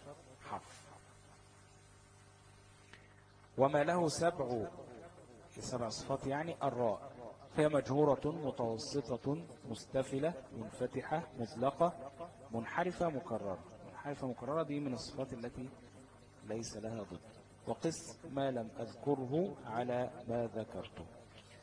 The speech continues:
طيب، يبقى كده تلتاشر حرف لهم خمس صفات، وتسعتاشر لهم ست صفات، وحرف له إيه؟ سبع صفات. يبقى كده المجموع كام؟ تلتاشر وتسعتاشر،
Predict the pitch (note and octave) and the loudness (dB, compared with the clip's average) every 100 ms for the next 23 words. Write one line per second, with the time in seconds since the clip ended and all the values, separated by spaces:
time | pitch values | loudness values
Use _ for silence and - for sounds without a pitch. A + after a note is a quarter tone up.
0 | - - B2+ A2+ G#2+ A2+ C3 D3 C#3 B2+ | -18 0 0 0 -2 -4 0 0 0 0
1 | A#2+ D3 C#3 C3 D3+ D3+ - - - - | -2 -2 -2 2 2 2 -4 -12 -14 -10
2 | B2+ C3 C3+ C#3+ C#3+ C3+ C3+ - C3+ B2 | 4 6 6 4 -2 -10 -8 -6 -4 -4
3 | - A2 F#2+ - - G#2+ - G#2+ A2+ - | -6 -8 -8 -10 -10 -8 -6 -4 0 6
4 | D#3+ E3 E3 D#3+ D#3+ - - - - B2+ | 6 8 4 2 -10 -10 -14 -6 4 6
5 | C#3 D3 B2+ B2+ C3+ C3+ - B2+ A2+ G2+ | 6 2 -2 -8 -2 -2 0 -2 -4 -6
6 | F#2+ A2+ - D3 - - B2+ C3+ G#2+ C3 | -6 -2 4 4 2 0 4 4 2 -2
7 | C#3 C#3 - - - A#2+ A2 - G#2+ - | -6 -12 -14 -8 0 2 2 -2 -6 -6
8 | A2 C3+ C3+ A#2+ A2 A#2+ A#2 - A#2 A2 | -6 -2 -2 -2 -4 -4 -4 -4 -6 -6
9 | A#2+ - - - - - - - - - | -12 -18 -20 -20 -20 -20 -20 -20 -20 -20
10 | - - - - - - - - - A2 | -20 -20 -20 -20 -20 -20 -20 -12 -6 -4
11 | - B2 B2+ - G#2 G#2 - C3+ D#3 D#3 | 0 0 -2 -4 -6 -8 -6 -4 -4 -4